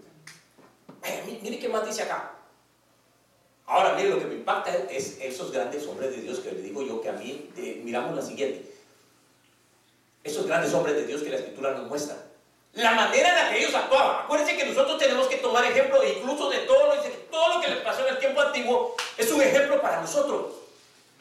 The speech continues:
Y si fue un ejemplo para nosotros, yo digo, entonces tiene que tener mucha bendición ahí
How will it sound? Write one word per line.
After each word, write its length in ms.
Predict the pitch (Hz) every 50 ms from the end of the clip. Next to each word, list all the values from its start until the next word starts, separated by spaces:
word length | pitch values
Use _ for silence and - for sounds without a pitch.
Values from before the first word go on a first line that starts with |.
| - _ _ _ _ _ _ _ _ _ _ _ _ _ -
Y 80 | 294 311
si 140 | 302 285 277
fue 120 | 277 277
un 160 | 302 320 311
ejemplo 240 | 294 294 302 302 285
para 140 | 294 269 240
nosotros, 340 | 226 - - 285 285 302 302 285
yo 60 | 269
digo, 180 | 254 277 285 277
entonces 320 | - 269 269 - - 320
tiene 240 | 311 285 240 247 269
que 140 | 269 285 269
tener 480 | 285 269 262 247 269 269 269 - - - 262
mucha 360 | 269 254 285 294 294 294 -
bendición 420 | - 180 - 180 185 - 262 262 254
ahí 520 | 240 233 233 - 294 - - - - -